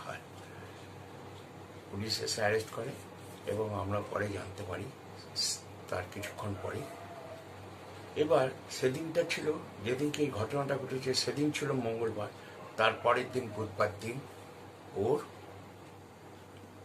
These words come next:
বেলা বারোটা নাগাদ মারা যায়। মারা যাওয়ার পর ওর বডি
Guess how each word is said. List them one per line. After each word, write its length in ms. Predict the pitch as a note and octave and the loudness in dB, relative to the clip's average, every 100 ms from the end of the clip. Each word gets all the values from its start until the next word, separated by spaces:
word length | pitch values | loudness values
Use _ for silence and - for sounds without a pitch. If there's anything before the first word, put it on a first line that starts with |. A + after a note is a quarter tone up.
| - - - - - - - - - - - - - | -16 -14 -16 -16 -16 -16 -14 -14 -16 -16 -14 -14 -8
বেলা 480 | G2 F#2 F2+ E2+ - - - | 2 4 6 6 2 -8 -4
বারোটা 340 | F2 F2 F#2 F#2 | 0 0 0 -2
নাগাদ 260 | F2 A#2+ B2+ G2 | -2 -2 -4 -6
মারা 200 | - - - | -8 -10 -10
যায়। 140 | - - - - - - - - - F#2+ | -10 -12 -16 -16 -14 -12 -12 -14 -8 -2
মারা 200 | F#2 F#2 | 0 2
যাওয়ার 240 | F2 F2+ - | 0 -4 0
পর 200 | F2+ F2+ - - - - - - - | 0 0 -4 -12 -14 -14 -14 -14 -8
ওর 160 | - B2+ | -6 2
বডি 220 | A#2 B2 | 6 6